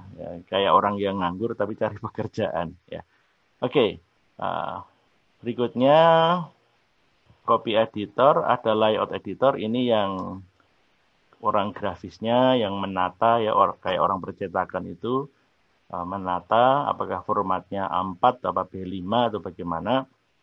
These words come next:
format P D F-nya dan sebagainya itu mestinya ada orang sendiri yang ngurusi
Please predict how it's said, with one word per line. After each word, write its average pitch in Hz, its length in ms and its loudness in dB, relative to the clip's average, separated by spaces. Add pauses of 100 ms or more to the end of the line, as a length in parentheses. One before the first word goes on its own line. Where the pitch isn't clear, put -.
(460)
format 101 400 -6
P 101 80 -8
D - 240 -10
F-nya 110 240 -6
dan 98 160 -8
sebagainya 92 480 -8
itu 135 320 -6 (480)
mestinya 110 480 -4
ada 90 640 -4 (240)
orang 110 320 2
sendiri 113 400 0
yang 113 80 2
ngurusi 117 560 -4